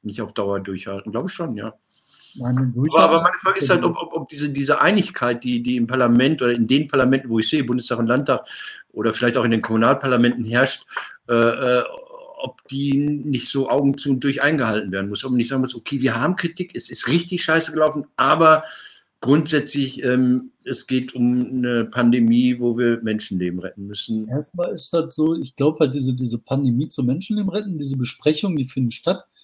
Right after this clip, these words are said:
Speaker 2: Und ich finde auch in den Konsensen, die da erreicht werden, da funktioniert das auch. Also ich mein, so stolz wie jetzt kann man, glaub ich, auf Deutschland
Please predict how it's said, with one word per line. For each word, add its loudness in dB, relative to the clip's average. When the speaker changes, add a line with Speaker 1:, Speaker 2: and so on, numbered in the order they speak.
Speaker 2:
Und 0
ich -2
finde 0
auch 4
in -2
den 2
Konsensen, -2
die -4
da 0
erreicht -4
werden, 0
da -6
funktioniert 0
das -8
auch. -10
Also -4
ich 0
mein, 0
so -2
stolz 2
wie -4
jetzt 0
kann -2
man, -2
glaub 2
ich, -4
auf -8
Deutschland -4